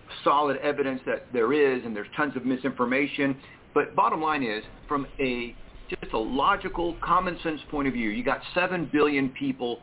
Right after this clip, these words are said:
polluting the planet. You have to be aware that that's gonna have a massive effect. I, I, again, another simple, uh,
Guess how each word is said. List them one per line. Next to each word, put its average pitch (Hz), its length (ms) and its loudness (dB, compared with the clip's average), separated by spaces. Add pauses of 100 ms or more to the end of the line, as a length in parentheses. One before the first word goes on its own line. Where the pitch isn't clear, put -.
(340)
polluting 147 580 4
the 127 80 0
planet. 101 480 -6 (1300)
You 139 180 0
have 147 380 -2 (200)
to 120 220 -4
be 143 300 -2
aware 113 580 2
that 113 200 -6
that's 127 280 -2
gonna 120 200 -4
have 113 240 -4
a 110 60 -2
massive 113 440 -4
effect. 104 440 -4 (1200)
I, 175 40 -10
I, - 460 0
again, 151 480 0 (320)
another 139 440 2 (120)
simple, 139 560 2 (720)
uh, 113 180 -2